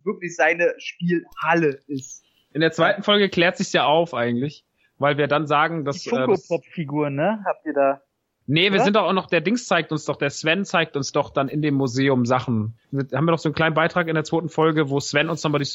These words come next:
Speaker 2: wo er die Looney Tunes Sachen und die Flintstones
Speaker 1: Ach,
Speaker 2: Sachen
Speaker 1: genau,
Speaker 2: zeigt.
Speaker 1: wo du die Waffe mitklaust am Ende quasi.
Speaker 2: Genau, wo ich sag so, "Ach komm, das ist ja eh nichts wert." Und ich trage
Speaker 1: Ja.
Speaker 2: einfach diese <laughs> achthundert Euro Waffe raus von Star Wars.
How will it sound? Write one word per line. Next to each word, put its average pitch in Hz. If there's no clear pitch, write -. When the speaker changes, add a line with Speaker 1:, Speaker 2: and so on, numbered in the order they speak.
Speaker 2:
wo 139
er 135
die 131
Looney 170
Tunes 170
Sachen 165
und 139
die 131
Flintstones 170
Speaker 1:
Ach, 160
Speaker 2:
Sachen -
Speaker 1:
genau, 190
Speaker 2:
zeigt. 160
Speaker 1:
wo 175
du 175
die 127
Waffe 170
mitklaust 143
am 135
Ende 135
quasi. 131
Speaker 2:
Genau, 147
wo 147
ich 147
sag 151
so, -
"Ach -
komm, 175
das 160
ist 185
ja 170
eh 170
nichts 175
wert." 135
Und 139
ich 139
trage 160
Speaker 1:
Ja. 156
Speaker 2:
einfach 156
diese -
<laughs> -
achthundert 180
Euro 175
Waffe 156
raus 127
von -
Star 147
Wars. 143